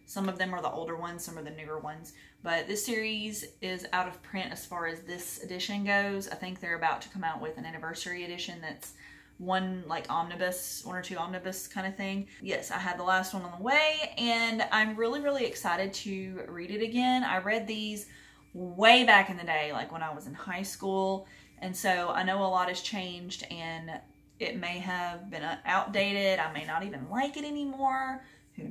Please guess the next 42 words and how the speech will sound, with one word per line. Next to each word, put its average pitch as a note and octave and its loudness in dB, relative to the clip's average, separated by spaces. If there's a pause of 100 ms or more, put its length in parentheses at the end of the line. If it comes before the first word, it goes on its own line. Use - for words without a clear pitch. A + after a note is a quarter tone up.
knows? C#4 6 (280)
But G3 4
I F3+ 4
really, A3+ 0
really A#3+ 0
love F#3+ 2
the - -4
art, D#3+ 0
and E3 -10
Clamp G3+ 0
has F3+ -4
always E3+ 0
really E3 -8
impressed E3+ -6
me F3 -6
with E3 -10
everything D#3+ -8
that E3 -10
they've D3 -8
done. G3+ 0 (340)
So G3+ -2
I'm F#3+ 4
really, G3 2
really F#3+ -2
excited F3 -4
to - -12
check E3+ -6
these E3 -12
out. D#3 0
I D#3 -2
like E3 0
the D#3+ -10
overall D#3 -4
idea D3+ -2
of D#3+ -6
it. D#3 -6 (180)
Um, D#3 -6 (320)
it's F#3+ -10
basically F#3 -4
a F3 -8
story E3+ -6
about E3 0